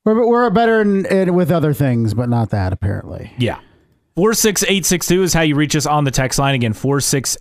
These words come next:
Speaker 2: eight six two. Also, don't forget, you can always stream us, thirteen eighty the fan dot com, on your laptop, on your computer, or you can stream us on the mobile app. That is free to download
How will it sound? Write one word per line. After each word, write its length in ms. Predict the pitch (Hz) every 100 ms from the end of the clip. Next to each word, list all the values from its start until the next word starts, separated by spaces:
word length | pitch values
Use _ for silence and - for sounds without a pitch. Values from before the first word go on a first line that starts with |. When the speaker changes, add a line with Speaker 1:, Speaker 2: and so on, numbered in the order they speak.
| 143
Speaker 2:
eight 180 | 139 -
six 320 | - 117 -
two. 220 | 151 170
Also, 240 | 131 -
don't 140 | 120 117
forget, 300 | 127 131 123
you 120 | 117
can 80 | 107
always 260 | 104 92
stream 340 | - - 180 214
us, 300 | 233 - - - _ _ _ _
thirteen 340 | 170 151 170 170
eighty 200 | 160 143
the 60 |
fan 360 | - 156 151 131
dot 280 | 117 98 -
com, 460 | 165 202 269 294 - - _ _ _ -
on 380 | 110 110 107 104
your 240 | 98 95
laptop, 520 | 127 156 165 196 208
on 180 | 147 123
your 100 | 110
computer, 640 | - 98 - 214 240 254 240 _ _ _ _ -
or 520 | 185 147 170 214 175 -
you 260 | 135 135
can 180 | 123 139
stream 260 | - 156 143
us 100 | 135
on 120 | 143
the 60 | 127
mobile 380 | 143 156 135
app. 200 | 127 135
That 160 | 139 143
is 100 | 139
free 140 | 147 135
to 100 | 123
download 400 | 127 131 131